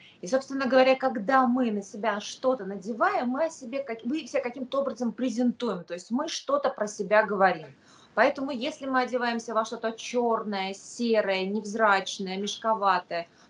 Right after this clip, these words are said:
то мы даем посыл о том, что, пожалуйста, не обращайте на меня внимания, я не хочу никаких контактов. Если мы одеваем короткую юбку, высокие каблуки, а, глубокое декольте, мы просто кричим о том, что я самка, я хочу,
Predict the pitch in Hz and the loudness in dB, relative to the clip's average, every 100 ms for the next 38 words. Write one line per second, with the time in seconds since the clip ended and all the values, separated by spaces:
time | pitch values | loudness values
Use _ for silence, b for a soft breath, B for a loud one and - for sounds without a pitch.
0 | _ 220 240 320 254 262 277 - 240 - | _ -2 0 4 4 2 0 0 -2 -2
1 | 254 226 269 269 - 247 226 220 262 269 | -2 -2 -4 -6 -6 0 2 2 2 2
2 | 269 233 226 220 220 220 254 247 220 214 | 0 -2 -2 0 -2 0 -2 -2 -6 -4
3 | 214 214 214 226 277 277 240 226 220 226 | -4 -4 -2 0 0 -2 -2 0 -2 -4
4 | 220 247 233 220 208 226 - 220 214 165 | -6 -4 -2 -2 -6 -6 0 0 0 -2
5 | - _ _ b b b - 294 330 320 | -2 _ _ b b b -4 -2 -2 2
6 | 311 277 269 277 269 247 254 - - 302 | 2 2 2 2 4 4 4 0 -6 -6
7 | 254 262 262 - 233 233 220 269 - 294 | -4 -4 -6 -6 -8 -4 0 0 0 -6
8 | 294 269 277 285 - 233 226 226 226 b | -4 -4 -2 -2 -4 -2 0 0 -2 b
9 | b 190 196 190 202 240 285 294 285 294 | b 0 0 0 2 4 6 4 2 0
10 | 277 277 277 247 220 233 233 254 - 247 | 0 0 0 -2 -2 -4 0 0 0 -6
11 | 247 247 - 302 254 226 247 247 254 - | -6 -10 -8 -2 -2 -2 -4 -4 -6 -8
12 | 226 214 202 - 254 254 285 262 294 226 | -6 -6 -6 2 4 6 4 -2 -4 0
13 | 208 - 208 208 - 247 269 269 | -2 -2 -6 -6 -6 -2 -2 -2